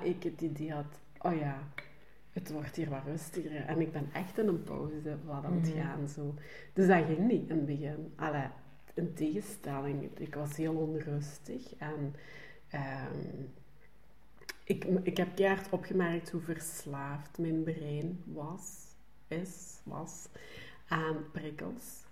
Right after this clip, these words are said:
Speaker 1: Eh,
Speaker 2: Mhm.
Speaker 1: hoe dat ik continu, ook in het begin, ehm, ja, dan zocht naar een podcast of een boek of ideeën. Of,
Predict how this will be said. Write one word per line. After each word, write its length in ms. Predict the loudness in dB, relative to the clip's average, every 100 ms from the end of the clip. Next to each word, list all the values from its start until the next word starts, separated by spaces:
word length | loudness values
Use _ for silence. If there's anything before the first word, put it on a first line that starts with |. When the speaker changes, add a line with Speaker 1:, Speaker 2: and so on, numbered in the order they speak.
| -10
Speaker 1:
Eh, 80 | -6 2
Speaker 2:
Mhm. 280 | 4 6 6
Speaker 1:
hoe 100 | 4
dat 160 | 2 0
ik 220 | -2 -8 2
continu, 800 | 6 8 6 4 2 2 2 0
ook 160 | -2
in 100 | -2
het 140 | -2 -2
begin, 640 | -2 0 0 0 -2 -4 -8
ehm, 380 | -8 -6 -6 -6 -8 -10 -16 -18 -8
ja, 240 | -4 -2
dan 140 | -4 -4
zocht 260 | -6 -6
naar 140 | -8 -8
een 60 | -10
podcast 640 | -6 -6 -6 -8 -6 -6 -8
of 100 | -8
een 180 | -8 -2
boek 400 | 4 4 2 -4
of 160 | -6 -10 -8
ideeën. 720 | -6 -6 -4 0 0 0 -2
Of, 100 | -4